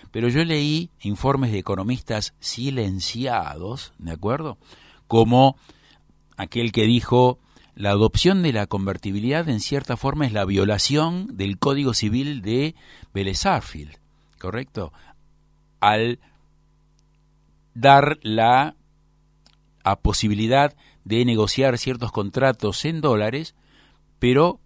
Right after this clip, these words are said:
éramos remunerados casi obligatoriamente en pesos, ¿de acuerdo? ¿Sí? Mm, bueno, de todas formas, el peso era, digamos, tenía doble curso legal, ¿sí?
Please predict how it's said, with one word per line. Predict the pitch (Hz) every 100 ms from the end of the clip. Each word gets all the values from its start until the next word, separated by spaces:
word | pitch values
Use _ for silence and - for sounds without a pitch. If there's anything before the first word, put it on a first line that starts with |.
| _ _ -
éramos | 104 123 123 117
remunerados | 110 110 113 113 131 139 143 131
casi | - 151 135 123
obligatoriamente | 104 95 98 127 123 110 127 139 156 160 -
en | 95 95
pesos, | - 185 - - 85 - _ _ _
¿de | 90
acuerdo? | 87 113 143 156 98 _ _ _ _ _ _
¿Sí? | - 123 156 - - - - - - - - _ -
Mm, | 135 127 117 107 110 98 95 87 85 78 - _ _ _ _ _ _ _ _ _ _
bueno, | - 87 - _
de | -
todas | 101 98
formas, | 107 107 113 -
el | 101
peso | - 117 -
era, | 107 101 107 120 - _
digamos, | - 92 98 104 98
tenía | - 92 101 107
doble | 101 117 113 104
curso | 107 110 - 101
legal, | 98 113 92 78 - _
¿sí? | - 113